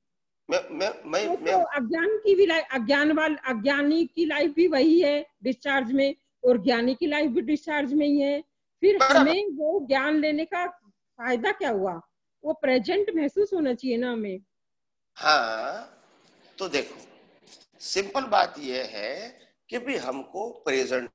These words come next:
Speaker 1: में आत्मा का अनुभव होना चाहिए नहीं। अगर ज्ञान लिया है या तो विज्ञान है और अज्ञानी, फर्क क्या रहेगा?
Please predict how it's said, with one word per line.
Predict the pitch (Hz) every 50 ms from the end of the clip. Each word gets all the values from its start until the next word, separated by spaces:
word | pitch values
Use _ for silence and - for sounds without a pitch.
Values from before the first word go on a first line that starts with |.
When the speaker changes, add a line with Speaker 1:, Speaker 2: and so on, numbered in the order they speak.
| - -
Speaker 1:
में | 110 110 113 113 131 165
आत्मा | 180 - - 123 117 110 - 123 117 113 123
का | 139 - 147 147
अनुभव | 147 - - 113 107 110 107 113 120 135 135 - _
होना | 101 95 - 95 101 131 147 _ _ _ _ _ _ _ _ _ -
चाहिए | - 135 127 - 277 214 277 277
नहीं। | 254 170
अगर | 143 123 143 131
ज्ञान | 110 110 117 113 123 151 160 135
लिया | 117 117 117 131 139
है | 135 143 156 165 -
या | - 123
तो | 117 - 123
विज्ञान | 110 107 104 98 107 123 131 143 147 147
है | 156 185 - _ _ _ _ _ -
और | 151 151
अज्ञानी, | 147 151 151 185 214 214 202 165 147 131
फर्क | 120 - 127 127 127 - 143
क्या | - - 208 -
रहेगा? | - 165 127 117 117 113 113 107 104 -